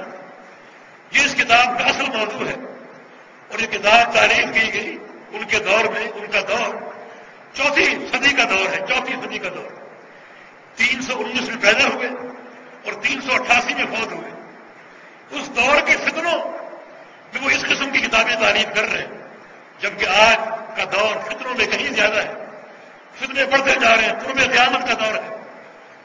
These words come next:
تو یقیناً ان حالات میں زیادہ وقت تنہائی میں گزارنے کی کوشش کرنا، یہ بہت زیادہ عافیت کا راستہ ہے۔ اس کے بہت سے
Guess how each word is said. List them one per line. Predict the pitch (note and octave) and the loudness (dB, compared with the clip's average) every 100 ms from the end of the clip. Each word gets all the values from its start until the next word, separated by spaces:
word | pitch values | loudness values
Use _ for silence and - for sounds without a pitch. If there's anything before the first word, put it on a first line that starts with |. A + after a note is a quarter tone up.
| - - | -20 -10
تو | F#3 | -8
یقیناً | F3+ B3+ B3+ G#3+ - - - - - - - | -6 -6 -2 -4 -4 -16 -18 -20 -20 -18 -6
ان | C4 G3 | -4 2
حالات | F#3 G3 G#3+ A3+ | 4 6 4 2
میں | A#3+ C4 - - - - - - - - E3+ | -4 -6 -10 -14 -18 -20 -20 -20 -20 -10 2
زیادہ | G#3 D4 D4+ | 2 6 4
وقت | C#4+ C#4+ - - | 2 -2 -4 -2
تنہائی | - G#3+ C#4 | 2 4 2
میں | C4+ A#3 | 0 -4
گزارنے | G#3+ A3+ A#3+ C4+ | 4 4 6 2
کی | C4+ - | -2 -6
کوشش | - - - | -8 -8 -4
کرنا، | A3 - - - - - - - - - - - - | -4 -4 -10 -14 -18 -18 -20 -20 -20 -20 -20 -4 2
یہ | D4 D4 - - | 2 2 -12 -8
بہت | C#4 C#4+ D4 | 2 4 6
زیادہ | C#4 C4 A#3 | 4 4 4
عافیت | A3+ - B3+ C#4 A#3 | 2 2 2 0 2
کا | F#3 | 2
راستہ | F3 - | 2 -2
ہے۔ | E3 - - - - - - - - - - - - | -6 -6 -12 -14 -18 -20 -20 -20 -20 -20 -20 -20 -10
اس | G#3 - | -8 -6
کے | A3 | -6
بہت | F3 A3+ | -2 -2
سے | A3 | 0